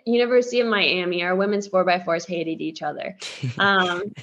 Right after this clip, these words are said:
Speaker 1: for a while. We talked some crap between us. So yeah, there was a rival, our women's, like, Florida State four by four and the Miami girls four by four. There was some smack talk between us. So I guess
Speaker 2: What
Speaker 1: that
Speaker 2: was,
Speaker 1: would be it.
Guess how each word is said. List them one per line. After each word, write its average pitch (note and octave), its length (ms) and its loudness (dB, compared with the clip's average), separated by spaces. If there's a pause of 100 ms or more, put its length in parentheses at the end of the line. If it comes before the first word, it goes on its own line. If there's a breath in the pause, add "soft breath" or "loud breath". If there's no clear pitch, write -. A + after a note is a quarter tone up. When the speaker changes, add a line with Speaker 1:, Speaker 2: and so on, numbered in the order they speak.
Speaker 1:
for A3 120 4
a G3 120 6
while. E3+ 400 6
We G#3 120 4
talked F#3+ 320 2
some F#3 320 -4
crap E3 360 -2
between F#3+ 340 -4
us. F3 300 -6
So F#3 240 6
yeah, F#3 280 6
there F#3+ 160 6
was F#3+ 180 4
a F#3+ 80 2
rival, F3 380 2
our F3+ 180 2
women's, F#3 420 0 (340)
like, E3+ 180 -2
Florida F#3 240 4
State F#3 280 0
four F#3+ 140 6
by F#3+ 120 6
four F#3+ 240 2
and F3+ 160 0
the E3 60 -2
Miami E3+ 420 2
girls F#3 260 2
four F#3+ 200 2
by F#3+ 160 4
four. G3+ 420 2 (640 soft breath)
There G3 140 4
was F#3 260 6
some G3 120 -2
smack F3 360 -2
talk D#3+ 280 -2
between E3 300 -8
us. - 240 -8
So E3 320 -2 (140)
I G3+ 80 6
guess F#3+ 140 6
Speaker 2:
What D3+ 80 8
Speaker 1:
that D#3 40 8
Speaker 2:
was, D#3+ 200 4
Speaker 1:
would F3 40 -2
be F3 60 -2
it. E3+ 80 -2